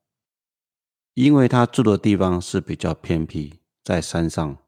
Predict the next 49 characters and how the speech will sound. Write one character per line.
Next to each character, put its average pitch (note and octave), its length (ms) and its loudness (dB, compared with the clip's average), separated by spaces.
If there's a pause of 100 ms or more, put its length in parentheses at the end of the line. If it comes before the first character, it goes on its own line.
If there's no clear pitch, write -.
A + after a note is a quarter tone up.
(1000)
所 B2+ 260 2
以 G#2 40 2
她 A2+ 200 2
回 G2+ 160 2
来 G2 140 4
门 G2 180 2
诊 E2+ 140 -4
的 E2 140 -2
那 F#2 160 0
一 - 20 0
天 F#2 240 -2
早 D2+ 160 -8
上， D2 400 -6 (640)
要 G#2+ 180 2
六 G#2+ 180 4
点 E2 220 -4
多 F#2 240 0
起 - 200 -8
床， C#2+ 380 -10 (1000)
然 F#2+ 140 0
后 G2+ 180 2
开 G2+ 220 0
始 - 180 -8
坐 G2+ 240 2
公 F2+ 240 0
车。 E2 400 -4 (1080)
如 C3+ 100 4
果 C#3 100 6
没 A2+ 140 6
有 A2+ 60 4
赶 F2 220 -2
上 G#2 220 2
那 G2+ 120 4
一 G2 40 2
班 F#2+ 220 0
公 F2+ 240 0
车， E2 500 -2
可 - 160 -6
能 E2+ 140 0
那 G2 120 2
一 F#2+ 40 0
天 F#2 180 0
就 F2+ 140 -2
没 F2 100 0
有 D#2+ 60 0
办 F2 160 0
法 D2+ 120 -4
到 E2+ 200 -2
来。 D#2 280 -10